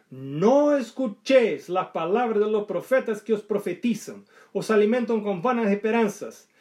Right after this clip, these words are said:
porque había profetas que decían, que estaban al lado de Sedequías, del rey, que estaba viviendo en la corte del rey. Y entonces decían, No, el Señor me ha dicho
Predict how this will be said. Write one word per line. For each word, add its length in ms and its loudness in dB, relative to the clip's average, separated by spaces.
porque 240 0
había 280 0
profetas 1000 -6
que 120 4
decían, 580 0
que 80 -14
estaban 260 -2
al 120 2
lado 220 0
de 100 -2
Sedequías, 580 -4
del 160 -4
rey, 400 -2
que 120 -2
estaba 320 0
viviendo 840 0
en 180 -2
la 200 -4
corte 480 0
del 180 -4
rey. 480 -2
Y 120 0
entonces 320 2
decían, 340 0
No, 880 2
el 160 2
Señor 460 2
me 160 -2
ha 100 -2
dicho 480 -8